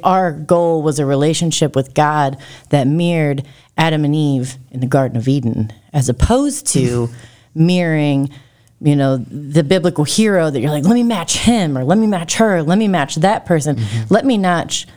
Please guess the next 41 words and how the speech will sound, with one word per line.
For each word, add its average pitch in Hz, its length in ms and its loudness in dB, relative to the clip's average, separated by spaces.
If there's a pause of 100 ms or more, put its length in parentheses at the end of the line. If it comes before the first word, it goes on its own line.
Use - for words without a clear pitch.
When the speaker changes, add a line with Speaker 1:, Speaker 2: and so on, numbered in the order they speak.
Speaker 1:
not 175 380 0
match 165 320 0
any 180 200 4
of 135 140 -4
them. 117 300 -2 (320)
Let 180 160 2
me 156 140 0
learn 160 340 2
from 139 280 0
them 113 420 0 (300)
and 135 160 2
strive 135 560 -2 (460)
for - 260 -4
Eden. 147 460 0 (160)
Speaker 2:
Yeah. 107 260 -2
Speaker 1:
Like, 147 120 -2
how - 220 0
much 202 240 -4 (120)
different 180 440 0 (280)
would 170 140 2
my 156 160 2
life 160 320 0
look 151 160 0
and 139 100 -2
how 170 140 0
much 165 180 -4
less 147 160 2
proving 156 640 0 (320)
would 170 160 4
I 160 140 0
do? 160 340 0
Because 175 300 0
even 233 240 2
when 185 100 2
you 160 140 0
look 202 200 0
at - 360 0 (260)
Jesus 196 520 2
in 160 180 0
the 147 80 0
wilderness, 156 840 0